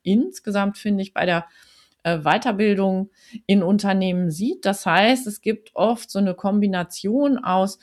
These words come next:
Theorievermittlung, die, ähm, sehr oft auch online stattfindet und in so Self-Learning-Portalen.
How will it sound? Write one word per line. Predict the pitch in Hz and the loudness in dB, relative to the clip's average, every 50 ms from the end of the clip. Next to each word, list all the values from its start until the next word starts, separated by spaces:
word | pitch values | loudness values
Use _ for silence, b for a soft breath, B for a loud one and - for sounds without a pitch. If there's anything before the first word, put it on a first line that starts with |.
| B B B B B B B _ - | B B B B B B B _ -4
Theorievermittlung, | - 208 208 196 170 165 196 220 294 311 - - 254 233 226 233 277 294 285 - 302 294 294 285 262 247 | 0 2 2 2 2 2 0 0 0 0 -2 -2 -2 2 2 2 2 0 -2 -2 0 2 2 4 2 2
die, | - 202 208 202 196 196 - - | 2 2 0 0 0 0 -2 -4
ähm, | 180 180 185 185 185 | -4 -4 -4 -6 -6
sehr | 180 180 180 - - | -6 -4 -4 -4 -2
oft | - - 226 226 - - - _ _ - | -4 -4 -4 -4 -8 -14 -20 _ _ -2
auch | 175 170 170 160 - - | -2 -2 -2 -2 -6 -4
online | - 180 208 240 247 262 262 254 254 254 | -2 0 2 2 2 2 2 0 0 -2
stattfindet | - - - 247 247 - - - 269 277 285 277 269 277 277 277 - | -4 -4 -4 -4 -4 -6 -6 -4 -2 0 2 2 2 0 0 -2 -4
und | - 180 - | -6 -6 -6
in | - 165 170 165 | -6 -6 -6 -6
so | 170 170 | -6 -6
Self-Learning-Portalen. | 170 - - 180 180 240 240 - - 226 233 240 254 254 254 247 254 247 247 - 240 - 247 - 233 233 240 254 311 370 370 | -6 -4 -2 -2 0 0 -2 -2 -2 -2 0 2 2 2 2 2 2 0 0 -2 -6 -6 -6 -4 -4 -4 -2 -2 -4 -6 -8